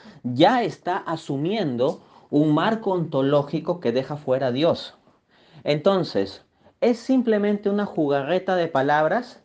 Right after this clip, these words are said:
el pretender que llega a la idea de la no existencia de Dios en el punto ocho.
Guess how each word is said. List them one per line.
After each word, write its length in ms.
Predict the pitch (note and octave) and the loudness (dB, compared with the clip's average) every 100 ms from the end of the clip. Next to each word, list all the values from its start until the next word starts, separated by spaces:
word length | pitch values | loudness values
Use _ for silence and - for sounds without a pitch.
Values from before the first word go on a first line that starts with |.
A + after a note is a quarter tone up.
| _ - - | _ -18 -2
el 200 | C3+ C#3 | 0 2
pretender 640 | C#3+ C#3+ C#3+ D3 D#3+ F3+ | 0 0 0 2 2 0
que 160 | F3 C3+ | -2 -2
llega 640 | C#3+ D3+ D#3 E3+ - - - | 0 0 0 -2 -6 -18 -6
a 260 | A2+ A2+ | -2 0
la 180 | A2+ A2+ | 2 2
idea 360 | A#2 B2 C#3+ D3 | 2 2 4 4
de 120 | C3 | 2
la 120 | A2 | 2
no 120 | A2+ | 0
existencia 580 | B2 - - C3 A#2+ A#2 | -4 -8 -6 -6 -2 0
de 60 | A2 | 2
Dios 260 | B2+ D3 | 2 0
en 80 | C3+ | -2
el 140 | G#2 | -4
punto 320 | - A2+ A2 F2 | -4 -6 -4 0
ocho. 440 | G2+ G2 - D2+ | 2 0 -6 -16